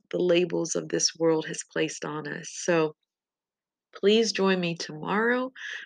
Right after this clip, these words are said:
for a wonderful conversation with D J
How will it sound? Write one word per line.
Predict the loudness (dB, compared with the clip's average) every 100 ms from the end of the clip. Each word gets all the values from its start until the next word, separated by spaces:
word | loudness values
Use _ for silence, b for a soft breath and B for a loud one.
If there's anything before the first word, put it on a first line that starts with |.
| B
for | -6 0 0 0 -2
a | -2 0 -2
wonderful | -6 -4 0 2 0 -4
conversation | -4 -4 -2 -2 -2 -4 -6 -10
with | -12 -10
D | -8 -6 -4
J | -2 2 2 -2